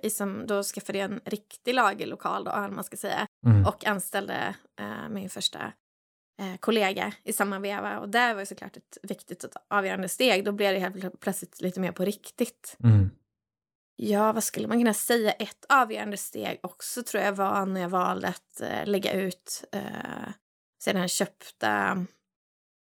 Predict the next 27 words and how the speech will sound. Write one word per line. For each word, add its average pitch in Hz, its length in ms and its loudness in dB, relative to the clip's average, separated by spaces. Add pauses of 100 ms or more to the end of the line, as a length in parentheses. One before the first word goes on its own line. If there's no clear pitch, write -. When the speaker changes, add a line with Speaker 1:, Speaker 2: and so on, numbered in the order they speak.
(120)
Speaker 1:
köpta 233 380 0
söket. - 680 0 (120)
Om 233 80 0
man 208 80 10
Speaker 2:
Mm. 196 120 8
Speaker 1:
säger - 200 0
så, - 60 -4
köpt, - 220 -8
liksom, 196 380 -2
man 202 100 0
har 202 80 4
ju 202 60 -2 (460)
pusslat 196 320 0
och - 60 -10
hållit 196 160 -4
på 190 180 -2
själv 202 400 0
mycket 196 300 -2
med 190 120 0
Instagram 190 580 0
och 196 120 -4
sociala 185 340 0
medier 190 340 0
och 185 60 -4
Facebook - 520 -4
och, 98 460 2
Speaker 2:
Mm. 98 260 8